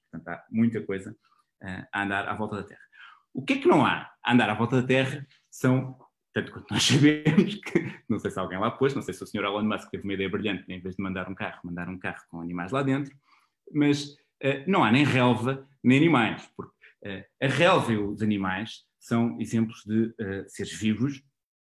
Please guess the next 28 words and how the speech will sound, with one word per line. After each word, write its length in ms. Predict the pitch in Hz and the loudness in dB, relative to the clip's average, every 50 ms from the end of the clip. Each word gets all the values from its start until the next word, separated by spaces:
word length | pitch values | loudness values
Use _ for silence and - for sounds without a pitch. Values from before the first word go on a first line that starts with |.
| _ _ _ _ _ _ _ _ _ | _ _ _ _ _ _ _ _ _
e 80 | 143 135 | -2 0
os 80 | 135 | 4
seres 160 | 143 147 131 - | 4 4 6 6
vivos 220 | 127 123 123 - | 6 4 4 2
precisam 360 | - - - - 127 123 127 | -4 -6 -2 0 2 4 4
de 80 | 120 - | 4 4
várias 360 | - 131 127 135 127 117 - | 2 2 2 4 4 2 2
coisas 320 | - - 117 110 120 - | 2 0 2 2 2 0
para 100 | - - | -2 -4
estar 180 | 117 - 135 123 | -2 0 -2 -2
vivos. 380 | 117 95 95 85 - - - _ _ _ _ _ _ _ _ _ _ | -2 -4 -6 -8 -10 -12 -20 _ _ _ _ _ _ _ _ _ _
Precisam 500 | _ - - 101 92 90 95 92 85 - _ _ _ _ _ _ | _ -14 -12 -10 -10 -8 -8 -10 -10 -12 _ _ _ _ _ _
de, 80 | 90 87 85 82 - _ _ _ _ - | -14 -14 -14 -16 -20 _ _ _ _ -12
de 60 | 85 | -10
uma 120 | 85 82 | -8 -8
atmosfera 840 | 82 - 123 120 - - 147 135 131 135 131 147 156 156 - - - _ | -8 -6 -6 -6 -2 0 2 2 4 4 2 0 -2 -2 -6 -12 -18 _
para 100 | - - | -18 -18
poder 240 | - _ - 85 - | -18 _ -18 -18 -16
respirar, 840 | - - - - - 120 113 113 117 120 120 127 127 123 - - - _ _ | -16 -16 -16 -4 -2 0 0 2 2 2 2 2 0 -2 -6 -12 -18 _ _
precisam 380 | - - - 95 85 90 90 85 | -20 -18 -18 -16 -14 -14 -14 -12
de 160 | 92 95 127 | -6 -2 0
água, 720 | 123 127 123 123 123 127 113 113 127 131 127 127 131 - _ _ _ _ | 2 2 4 4 2 2 2 2 0 0 0 -2 -6 -14 _ _ _ _
precisam 500 | - - - 98 95 92 95 92 92 90 | -20 -20 -16 -16 -14 -12 -12 -10 -10 -10
de 300 | 92 92 90 90 90 98 | -10 -12 -12 -12 -12 -12
energia 360 | 98 95 92 92 - - 101 | -10 -10 -12 -12 -10 -10 -10
solar, 720 | 98 - - 107 110 113 120 123 123 127 127 127 127 - - _ _ - | -12 -12 -10 -4 -2 0 2 2 2 2 0 -2 -6 -10 -16 _ _ -16
et 160 | - - - | -16 -16 -10
cetera. 480 | - - 110 110 - - 117 113 113 | -6 -2 -2 -2 -2 -4 -8 -10 -10